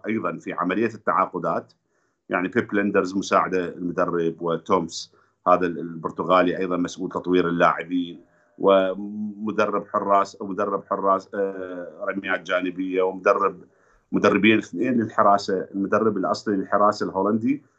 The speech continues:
وجابوا، آه، تافارين المدرب البرازيلي حتى يعمل مع أليسون. كل هذه الطواقم التدريبية اللي موجودة حتى تسهل عمل كلوب، من ضمنها شمادتك. شمادتك أيضا أعلن عن رحيله، وهناك فراغ إداري في، في، في، في ليفربول. ليفربول، آه،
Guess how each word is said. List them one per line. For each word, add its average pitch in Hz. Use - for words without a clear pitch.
وجابوا، 101
آه، -
تافارين 98
المدرب 98
البرازيلي 92
حتى -
يعمل 92
مع 92
أليسون. 95
كل 165
هذه 160
الطواقم 127
التدريبية 104
اللي 95
موجودة 101
حتى 104
تسهل 127
عمل 107
كلوب، 110
من 104
ضمنها 131
شمادتك. 98
شمادتك 127
أيضا 117
أعلن 92
عن 87
رحيله، 82
وهناك 110
فراغ 123
إداري 101
في، 92
في، 90
في، 92
في 98
ليفربول. 85
ليفربول، 104
آه، 64